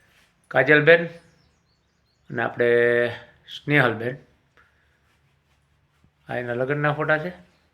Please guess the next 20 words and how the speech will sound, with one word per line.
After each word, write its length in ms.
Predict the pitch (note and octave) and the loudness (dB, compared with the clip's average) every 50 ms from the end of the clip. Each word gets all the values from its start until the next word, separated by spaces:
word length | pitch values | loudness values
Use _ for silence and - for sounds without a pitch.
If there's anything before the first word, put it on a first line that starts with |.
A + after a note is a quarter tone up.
| _ _ _ _ _ _ _ _ _ _ _ _ _ _ _ _ _ _ _ _ _ _ _ _ _ _ _ _ _ _ _ _ _ _ _ _ - | _ _ _ _ _ _ _ _ _ _ _ _ _ _ _ _ _ _ _ _ _ _ _ _ _ _ _ _ _ _ _ _ _ _ _ _ -6
અને 100 | B2 A#2+ | -2 2
આ 160 | B2 B2+ C3 | 2 2 2
છે 100 | C3 C3+ | 2 0
અમારે 300 | C3+ C3 C3+ C3 C3+ C3 B2+ B2+ B2+ B2+ B2+ B2+ B2+ B2 A2 - - - _ _ _ | 0 0 0 0 2 4 6 6 8 8 8 8 6 4 2 -6 -14 -20 _ _ _
સ્નેહલબેન 580 | - - - D3 D3 C#3+ D3 C#3+ C#3+ D3 C#3+ C3+ | -20 -10 -4 0 2 2 2 2 0 -2 -2 0
છે 120 | A#2+ C#3 | -2 -2
એ 140 | C#3 B2+ C3 | -2 0 -2
મોટા 240 | C#3 D3 D3 E3 D#3+ | -2 2 4 4 4
છે 120 | E3 F#3 G#3 - - _ _ _ _ _ _ _ _ _ _ _ - - _ | 4 0 -4 -8 -12 _ _ _ _ _ _ _ _ _ _ _ -20 -16 _
અને 100 | C#3 C3 C3 | -6 -4 0
નાના 320 | C3 C#3 D3 D3+ D3 C3+ | 4 4 4 4 4 2
છે 160 | A2+ B2+ C3 C3 C3 C3 C3 | 2 2 0 0 2 0 0
એ 200 | C3 C3 C3 C3 | 2 2 0 0
પૂર્વાબેન 960 | C3 - - D3+ C#3+ B2+ B2 A#2+ A2+ G#2+ - - - _ _ - A#2 A#2 A#2 A2+ | -2 -4 -4 -2 0 0 0 0 -2 -6 -10 -16 -20 _ _ -6 -6 -6 -6 -6
છે 140 | A2 A#2 A2 - _ _ _ _ _ _ _ _ _ _ _ | -10 -12 -14 -14 _ _ _ _ _ _ _ _ _ _ _
અને 120 | B2+ B2 A#2 | -8 -8 -6
ચોટીલા 480 | - - C#3+ C#3+ C#3+ D3+ C3+ C3+ B2+ | -4 -2 -4 -2 -2 0 0 2 2
દર્શનનો 340 | C3 B2 - - A#2+ A#2+ A#2 | 0 -2 -4 -8 -10 -10 -10
ફોટો 240 | A#2 A#2+ A#2 A2 A2+ | -8 -10 -10 -8 -10
છે. 160 | G#2+ A2+ C#3 | -10 -10 -12